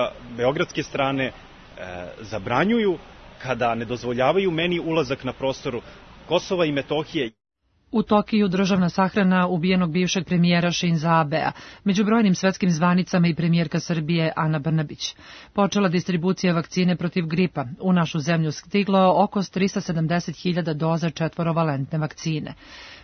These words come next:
Speaker 2: Pandemija koronavirusa, sada ratni sukob u Ukrajini, veliki izazov za turizam. Zato je ovogodišnja tema Svetskog dana turizma „Kako dalje, šta nas je kriza naučila?” Ovogodišnji sajam knjiga bit će održan od dvadeset trećeg do tridesetog oktobra pod sloganom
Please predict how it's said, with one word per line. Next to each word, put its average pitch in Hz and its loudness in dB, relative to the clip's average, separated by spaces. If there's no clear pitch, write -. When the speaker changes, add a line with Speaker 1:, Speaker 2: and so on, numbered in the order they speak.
Speaker 2:
Pandemija 208 4
koronavirusa, 190 2
sada 180 2
ratni 170 2
sukob 165 -2
u 180 2
Ukrajini, 208 2
veliki 190 2
izazov 180 0
za 160 0
turizam. 180 0
Zato 170 -2
je 165 0
ovogodišnja 156 -2
tema 170 0
Svetskog 156 -4
dana 156 0
turizma 190 0
„Kako 202 0
dalje, 185 0
šta 151 -4
nas 151 -6
je 175 -4
kriza 147 -6
naučila?” 175 -2
Ovogodišnji 233 2
sajam 220 4
knjiga 226 2
bit 185 0
će 202 0
održan 196 2
od 180 2
dvadeset 175 0
trećeg 180 0
do 160 -2
tridesetog 156 -4
oktobra 185 0
pod 208 -2
sloganom 175 0